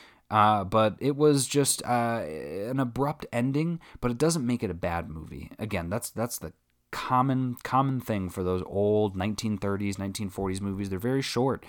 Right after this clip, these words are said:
and, uh, they end very quickly. So don't expect this to be like a, everything is gonna be answered and there's some sequel set up. If anything, there is, um, you know, never, they would never plan on being a sequel back in the day until,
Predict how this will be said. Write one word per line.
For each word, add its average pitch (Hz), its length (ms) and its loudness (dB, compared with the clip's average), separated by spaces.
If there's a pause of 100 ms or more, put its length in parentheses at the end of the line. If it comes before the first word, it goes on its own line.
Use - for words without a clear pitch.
(420)
and, 101 500 0
uh, 95 160 -2
they 104 160 -2
end 113 220 2
very 104 240 0
quickly. 87 480 -6
So - 160 -6
don't 101 340 -2
expect - 540 -6
this 101 160 0
to - 100 -8
be 98 220 -2
like 90 280 -6
a, 85 220 -6 (380)
everything 107 380 0
is 101 100 0
gonna 98 180 0
be 98 160 -2
answered 92 640 0
and 85 100 -4
there's 87 160 -2
some 87 240 0
sequel 98 520 0
set 92 280 0
up. 92 240 0
If 95 120 -8
anything, 101 500 0 (380)
there 95 340 2
is, 90 640 0
um, 82 640 -4 (280)
you 113 140 -4
know, 92 140 -4
never, 110 420 2
they 101 140 2
would 101 100 0
never 120 240 4
plan 113 300 0
on 92 100 -2
being 90 220 -4
a 82 40 -6
sequel 104 360 0
back 92 240 -2
in 90 80 -4
the 90 80 -2
day 85 180 -4
until, 87 480 -4